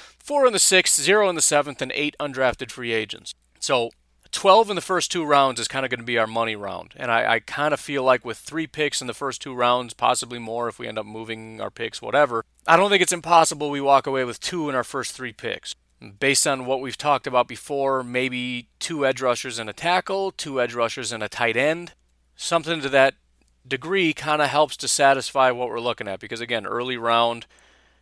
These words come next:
tight end would be nice, tackle would be nice.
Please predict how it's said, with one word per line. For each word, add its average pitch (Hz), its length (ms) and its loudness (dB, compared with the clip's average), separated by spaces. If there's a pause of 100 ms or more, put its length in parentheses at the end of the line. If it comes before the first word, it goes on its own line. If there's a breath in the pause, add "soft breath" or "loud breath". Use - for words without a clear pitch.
(240 soft breath)
tight 120 240 2
end 135 180 2
would 131 100 -8
be 127 100 -8
nice, 120 360 0
tackle 120 400 2
would 113 100 -10
be 117 100 -8
nice. 110 360 -4